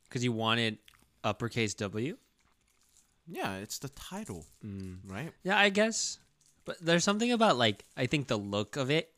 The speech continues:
Speaker 1: in the text bubble with the tildes
Speaker 2: Mm-hmm.
Speaker 1: that make it look like one, you know, like, line
Speaker 2: Yeah.
Speaker 1: instead of, like, and then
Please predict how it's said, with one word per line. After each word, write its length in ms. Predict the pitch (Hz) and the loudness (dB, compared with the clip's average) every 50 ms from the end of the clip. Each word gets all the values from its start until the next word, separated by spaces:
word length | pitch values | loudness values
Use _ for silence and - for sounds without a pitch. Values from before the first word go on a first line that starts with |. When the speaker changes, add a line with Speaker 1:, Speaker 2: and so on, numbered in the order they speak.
| _ | _
Speaker 1:
in 220 | - 120 120 110 113 | -12 -10 -8 -6 -6
the 60 | 104 | -6
text 440 | - - - 107 98 - - - 131 | -6 -6 -8 -8 -8 -8 -10 -6 -2
bubble 400 | 135 131 131 156 175 196 226 - _ _ _ _ | -2 -2 0 0 -2 -2 -4 -8 _ _ _ _
with 540 | - 113 107 101 110 104 104 - - - - | -8 -8 -4 0 2 2 2 0 -4 -12 -14
the 300 | - 113 113 107 104 98 - | -6 -4 -2 -2 -2 -2 -4
tildes 580 | - - 101 95 92 104 123 147 - - - - - _ _ _ _ _ 95 | -4 -4 -4 -4 -2 -4 -4 -4 -6 -10 -14 -18 -20 _ _ _ _ _ -12
Speaker 2:
Mm-hmm. 200 | 85 85 82 85 - _ _ - | -12 -10 -12 -12 -14 _ _ -4
Speaker 1:
that 120 | - 113 104 | -4 -2 0
make 220 | 104 104 101 - | 0 -2 -2 -2
it 160 | 110 107 113 | -6 -6 -6
look 200 | 104 95 90 - | -8 -10 -8 -4
like 260 | 107 98 95 92 - - | -4 -4 -4 -4 -6 -10
one, 600 | 107 95 95 98 98 95 95 90 92 87 87 90 _ _ _ _ _ _ _ _ _ _ _ _ | -10 -6 -2 -2 0 -2 -2 -4 -8 -12 -14 -16 _ _ _ _ _ _ _ _ _ _ _ _
you 80 | - 107 | -12 -10
know, 120 | 95 87 87 | -8 -8 -8
like, 180 | 82 82 - | -10 -10 -12
line 460 | 92 90 87 87 85 87 95 110 120 120 _ _ _ _ _ _ _ _ _ _ 87 | -14 -14 -14 -14 -12 -10 -10 -10 -12 -14 _ _ _ _ _ _ _ _ _ _ -16
Speaker 2:
Yeah. 220 | 82 80 78 76 73 - _ _ _ | -14 -14 -14 -14 -16 -20 _ _ _
Speaker 1:
instead 280 | - 107 - - 110 98 | -12 -12 -8 -8 -8 -8
of, 100 | 95 90 | -8 -10
like, 160 | 95 90 - _ _ _ - - 64 - _ _ _ _ _ _ _ _ _ _ _ _ _ _ _ _ - | -12 -14 -14 _ _ _ -20 -20 -20 -20 _ _ _ _ _ _ _ _ _ _ _ _ _ _ _ _ -14
and 140 | 113 104 95 | -12 -10 -10
then 280 | 90 80 87 85 85 | -8 -10 -12 -12 -14